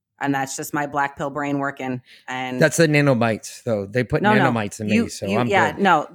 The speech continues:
Speaker 1: liquid nanoparticle. That's what it was. That's what the S B one oh seven or one oh two is. It's a liquid nanoparticle.
Speaker 2: Well, I already have nanomites in me, so it doesn't matter.
Speaker 1: Well,
Speaker 2: They
Speaker 1: I,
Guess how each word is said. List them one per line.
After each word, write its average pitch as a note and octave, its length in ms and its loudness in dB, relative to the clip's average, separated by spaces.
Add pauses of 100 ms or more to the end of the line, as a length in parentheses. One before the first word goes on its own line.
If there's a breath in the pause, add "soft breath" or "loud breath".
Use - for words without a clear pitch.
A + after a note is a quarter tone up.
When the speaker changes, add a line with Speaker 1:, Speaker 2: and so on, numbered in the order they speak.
(160)
Speaker 1:
liquid A3 360 0
nanoparticle. F#3 960 2
That's D#3+ 240 2
what E3 120 2
it C#3+ 100 0
was. C3 240 2
That's D3+ 200 2
what D#3+ 200 0
the C#3+ 200 2
S D3+ 180 0
B C#3+ 340 -4 (180)
one C#3+ 180 0
oh C3+ 260 -2
seven C3+ 340 -2
or B2+ 80 -6
one C3+ 120 -4
oh C3 60 -2
two C3 240 -6
is. A#2 180 -4
It's B2 160 -14
a C3 80 -4
liquid C#3+ 380 -4
nanoparticle. B2+ 800 -4
Speaker 2:
Well, C#3+ 100 6
I D#3 40 8
already D#3 160 4
have C3+ 160 4
nanomites B2+ 500 4
in C3 80 2
me, B2+ 100 4
so G#2 200 -2
it G2 60 -4
doesn't G2 160 -2
matter. F2+ 120 -2
Speaker 1:
Well, G3 220 6
Speaker 2:
They G#2+ 80 2
Speaker 1:
I, F#3+ 80 2